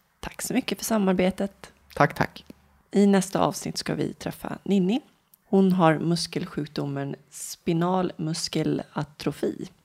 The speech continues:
Speaker 1: och är rullstolsanvändare. Hon arbetar på Atlas Assistans och driver webbplatsen funktionshinder punkt se. Ninni ville adoptera barn tillsammans med sin man eftersom hon trodde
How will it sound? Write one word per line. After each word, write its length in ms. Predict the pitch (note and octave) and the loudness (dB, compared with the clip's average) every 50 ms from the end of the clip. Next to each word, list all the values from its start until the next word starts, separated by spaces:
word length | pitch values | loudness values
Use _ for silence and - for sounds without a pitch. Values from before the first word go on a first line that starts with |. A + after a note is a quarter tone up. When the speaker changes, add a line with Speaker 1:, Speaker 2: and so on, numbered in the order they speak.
| _ _ | _ _
Speaker 1:
och 200 | - D3+ - - | -6 -6 -6 -4
är 140 | - D3+ C#3 | -4 -4 -4
rullstolsanvändare. 760 | D3 D3+ - - - - - C#3 C3+ C#3 C#3 D3 D#3+ G3 C4+ G4+ - _ _ _ _ _ _ _ | -2 -4 -4 -4 -6 -6 -6 -6 -6 -6 -4 -2 -2 -2 -2 -4 -6 _ _ _ _ _ _ _
Hon 240 | - F3 F#3+ G3 | 0 2 4 4
arbetar 320 | F#3 G#3+ G3+ F#3+ G3 - G3 | 4 4 4 4 4 2 2
på 100 | - F#3+ | 0 0
Atlas 340 | F#3+ F#3+ - F#3 F3+ F3+ - | -2 0 0 -2 -2 0 -2
Assistans 640 | - F3 - G3 - - - D#3+ G3 G#3+ - - | -4 -4 -4 -8 -8 -6 -4 -4 -2 -4 -4 -6
och 180 | - F3 - - | -6 -8 -8 -8
driver 320 | - D#3+ D#3 D3+ D3 D3+ D3 | -8 -6 -4 -2 -2 -2 -2
webbplatsen 760 | D3 D#3 D3 C#3+ D3 - C#3+ D#3+ - - - - B2+ - - - - | 0 -2 -2 -4 -4 -6 -8 -8 -6 -6 -6 -6 -6 -6 -8 -10 -10
funktionshinder 680 | - D3 - - - D#3+ - - - - - - - | -10 -10 -8 -8 -8 -8 -6 -6 -6 -6 -6 -6 -6
punkt 300 | - - - - - - F#3 | -8 -8 -10 -8 -8 -8 -8
se. 220 | - - - B3+ - - - - _ _ _ _ | -10 -8 -8 -8 -10 -10 -14 -20 _ _ _ _
Ninni 300 | - G#3 G#3+ G#3 A3 A#3 | 4 6 8 8 8 6
ville 200 | A3+ A#3 G#3+ G#3 | 6 6 6 6
adoptera 340 | G3 F3+ E3 - F3+ D3+ D3+ | 6 4 2 2 4 4 4
barn 320 | D3+ E3+ E3+ F#3 G#3 G#3 | 6 8 8 8 6 4
tillsammans 440 | G3 - - D3+ C#3+ C#3+ C#3 C#3+ - | 0 -2 -2 -2 -2 0 -2 -4 -6
med 100 | - - | -10 -10
sin 220 | - - B2+ C3 | -8 -6 -6 -2
man 240 | C3 C#3+ E3+ G#3+ D4 A4+ A4 G4+ F4 - - | 0 0 2 2 0 0 0 -2 -2 -4 -6
eftersom 300 | - - - - - D3+ | -8 -6 -6 -6 -4 -4
hon 80 | D3 C#3+ | -4 -4
trodde 440 | - - D3 C3+ B2 G#2+ - - | -4 -4 -2 0 0 0 -2 -4